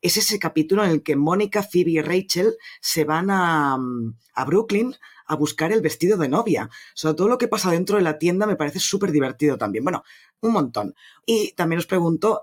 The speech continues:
personaje favorito de esta temporada. Yo siempre digo, "No puedo escoger". Llevo seis podcasts diciendo, "No puedo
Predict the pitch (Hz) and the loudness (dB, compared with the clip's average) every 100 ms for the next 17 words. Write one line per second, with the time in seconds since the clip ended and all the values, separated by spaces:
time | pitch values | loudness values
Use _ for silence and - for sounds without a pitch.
0 | - 151 147 143 190 - 147 139 135 - | -6 -6 -2 -2 -2 -4 -2 -2 -2 -2
1 | 180 - 131 135 - 151 135 131 135 120 | -4 -4 -4 -2 -2 -2 0 -2 -2 -4
2 | 110 - - - 175 233 - 208 180 147 | -6 -10 -20 -4 0 0 0 0 0 2
3 | 139 123 127 175 190 180 175 - 139 - | 2 0 0 0 0 0 0 0 -4 -6
4 | 113 113 143 147 127 - - 196 202 - | -6 -2 0 2 0 -2 -2 0 0 0
5 | 180 180 208 196 170 156 151 151 180 180 | -2 0 0 0 0 2 2 2 0 0
6 | 185 | 0